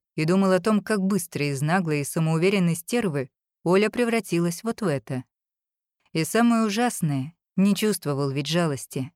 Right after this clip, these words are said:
Даже воды ей предложил, желая только одного, чтобы говорила быстрей и не тянула. Присел на диван в ногах у неё, опёрся локтями о колени. «Говори дальше. Я слушаю»,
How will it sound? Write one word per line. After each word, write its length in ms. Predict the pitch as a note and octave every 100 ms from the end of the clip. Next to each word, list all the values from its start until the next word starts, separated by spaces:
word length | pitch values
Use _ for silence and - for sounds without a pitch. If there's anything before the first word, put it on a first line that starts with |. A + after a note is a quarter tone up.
| _ _ _
Даже 320 | D#3 F3 A3 B3
воды 240 | A3+ G#3
ей 220 | B3 A#3+
предложил, 640 | - G3+ F3+ F3 C#3+ C#3 C3+
желая 420 | C#3+ D3+ D#3+ F#3
только 380 | F#3+ F#3 F3+ F#3+
одного, 560 | F#3 G3+ G#3 F3+ B2+ - _
чтобы 340 | - F#3+ F3+
говорила 480 | F3+ F#3 G#3 A3+ D3+
быстрей 480 | D3 D#3 G3+ G#3+ E3
и 180 | D3+ E3
не 160 | E3
тянула. 460 | - F#3 F#3+ C3 B2 _ _ _ _
Присел 380 | F3+ F#3 C4 C4
на 100 | A3+
диван 380 | E3+ D#3+ F3 G3+
в 80 | G3+
ногах 340 | G3+ G3 F#3
у 60 | F#3+
неё, 360 | F#3 F3+ F3+ - _
опёрся 540 | D#3+ E3 D3 C3+ F3 E3
локтями 420 | F#3 - C#3+ C#3+
о 60 |
колени. 500 | C#3+ E3+ D3 C3 B2 - _ _ _ _ _ _
«Говори 460 | D#3+ E3+ F3 F3+ F3
дальше. 520 | E3+ D#3+ - C#3 C3 - _ _ -
Я 240 | D3+ E3
слушаю», 640 | E3+ F#3 F3 - C#3 C3